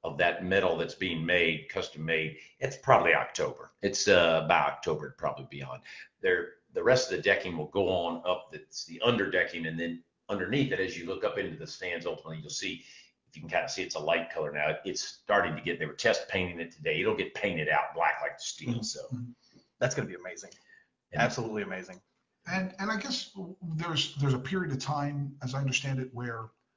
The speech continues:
Speaker 3: we're not gonna see a lot of things from the exterior, but they're gonna be setting up the electricity, they're gonna set
Speaker 1: Right.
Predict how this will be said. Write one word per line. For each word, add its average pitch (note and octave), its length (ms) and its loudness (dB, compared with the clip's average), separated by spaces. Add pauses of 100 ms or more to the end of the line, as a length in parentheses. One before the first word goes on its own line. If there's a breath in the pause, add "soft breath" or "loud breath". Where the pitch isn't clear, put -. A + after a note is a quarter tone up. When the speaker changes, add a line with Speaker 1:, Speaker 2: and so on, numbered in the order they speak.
(400)
Speaker 3:
we're D3 100 2
not D#3+ 160 8
gonna D3 120 -2
see F3+ 200 2
a C#3+ 60 4
lot D3 220 6
of C#3 100 0
things C3 260 0
from B2+ 140 0
the A2 80 -4
exterior, D3 600 -4 (460)
but C3 100 0
they're C#3+ 120 0
gonna C#3 100 6
be B2+ 100 4
setting C3+ 360 2
up B2+ 140 -4
the B2+ 100 -4
electricity, B2+ 680 0
they're A#2+ 180 -4
gonna A#2 120 -6
set A2+ 120 10
Speaker 1:
Right. F#2+ 140 12